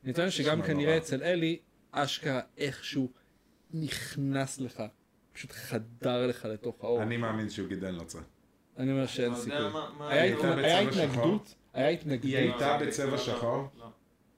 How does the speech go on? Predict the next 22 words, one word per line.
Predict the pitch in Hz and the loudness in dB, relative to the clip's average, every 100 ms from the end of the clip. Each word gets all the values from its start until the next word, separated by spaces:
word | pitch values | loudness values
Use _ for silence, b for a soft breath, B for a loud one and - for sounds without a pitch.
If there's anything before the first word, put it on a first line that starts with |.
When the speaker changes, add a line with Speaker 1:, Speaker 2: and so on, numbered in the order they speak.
| _ - - _ _ - | _ -20 -20 _ _ 2
Speaker 1:
היא | 131 | 4
הייתה, | 127 156 151 | 6 2 2
היה | 143 151 | 4 4
התנגדות | 160 135 123 127 135 135 | 2 -2 -2 -2 -2 -2
שהוצאת | 110 104 107 | -4 -2 0
Speaker 2:
היא | 101 | 2
הייתה | - 107 | 2 2
Speaker 1:
אותה? | 110 | 2
Speaker 2:
לבנה. | 101 98 110 | 0 0 0
Speaker 1:
או | |
שהיא | 107 131 | 2 2
Speaker 3:
כן, | 123 | 2
Speaker 1:
יצאה | - 139 | 0 -2
Speaker 3:
הייתה | 131 | 0
Speaker 1:
כמו | 143 131 | 0 2
Speaker 3:
לפני. | 127 | 2
Speaker 1:
מחט? | 120 - | 0 -2
Speaker 2:
היא | 101 | -2
הייתה | 98 98 107 110 | -2 -2 -2 -2
לבנה. | 113 95 95 101 104 - _ _ _ _ _ _ _ _ _ - _ _ _ _ _ _ _ _ _ 107 | -2 -2 -2 -2 -4 -8 _ _ _ _ _ _ _ _ _ -20 _ _ _ _ _ _ _ _ _ -20
Speaker 3:
לא | |
זוכר. | 110 _ - 98 | -20 _ -20 -20